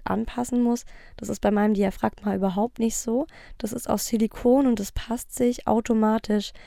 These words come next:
der Größe deiner Gebärmutter an. Und es ist so ein, es sieht so ein bisschen aus wie so ein noch nicht abgerolltes Kondom, aber vielleicht,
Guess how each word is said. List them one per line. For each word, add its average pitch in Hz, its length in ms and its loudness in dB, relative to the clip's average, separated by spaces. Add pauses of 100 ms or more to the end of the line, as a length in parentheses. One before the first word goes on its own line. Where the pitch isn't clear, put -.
(320)
der 196 100 2
Größe 226 360 4
deiner 196 280 4
Gebärmutter 196 600 2
an. 254 220 0 (460)
Und 214 120 2
es 220 100 2
ist 247 160 0
so 247 120 2
ein, 240 140 2 (300)
es - 100 -8
sieht - 160 -2
so - 100 0
ein 262 80 2
bisschen 254 280 2
aus 226 320 2
wie 220 80 2
so 208 220 2
ein 202 200 0 (400)
noch 214 240 2
nicht 262 280 2
abgerolltes 220 840 0 (260)
Kondom, 220 640 2 (480)
aber 226 600 6 (120)
vielleicht, 208 560 0